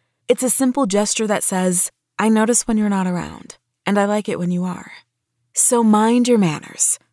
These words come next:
because when you do, it's hard to go wrong. Think about it. Have you heard anyone say, "Please don't thank me.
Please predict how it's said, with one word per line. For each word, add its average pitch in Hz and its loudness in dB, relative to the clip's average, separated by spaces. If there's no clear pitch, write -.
because 196 2
when 196 2
you 196 4
do, 175 2
it's 233 -4
hard 214 -2
to 262 -6
go 247 0
wrong. 233 -8
Think 311 2
about - -4
it. - -18
Have 208 0
you 302 2
heard 330 0
anyone 208 4
say, 165 0
"Please 247 0
don't 135 -6
thank 76 -14
me. - -18